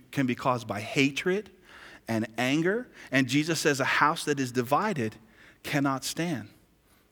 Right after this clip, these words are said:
How does this happen? Jesus said, "A house that is divided against." That word against means this. It means with hostile words and accusations. So all this contention,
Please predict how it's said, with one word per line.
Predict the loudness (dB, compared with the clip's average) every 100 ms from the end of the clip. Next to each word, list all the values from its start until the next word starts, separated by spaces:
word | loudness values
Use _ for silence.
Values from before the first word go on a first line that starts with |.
| -10
How | -2 2 2
does | 0 -2
this | -2
happen? | 0 0 -4 -12 -14 -20 -20 -18 -4
Jesus | 0 2 4
said, | 4 2 -10 -20 -4
"A | 2
house | 6 6 4
that | 0
is | 0
divided | 0 2 4 4 0 -4
against." | 0 2 2 -2 2
That | 2 4
word | 2 2
against | 0 0 0 0 -4 -4
means | 0 2 2
this. | 0 0 0 -8 -14 -6
It | 0 2
means | 2 2 2
with | 2 0
hostile | -2 -2 -2 -2 0 2 2
words | 2 2 0 -4 -8 -14 _ _
and | -4 0
accusations. | 0 0 -2 -2 0 -2 -4 -8 -14 -20 -20 -20 -20 -20 -10
So | 6 8
all | 10 8
this | 6 0
contention, | 0 0 0 0 -2 -6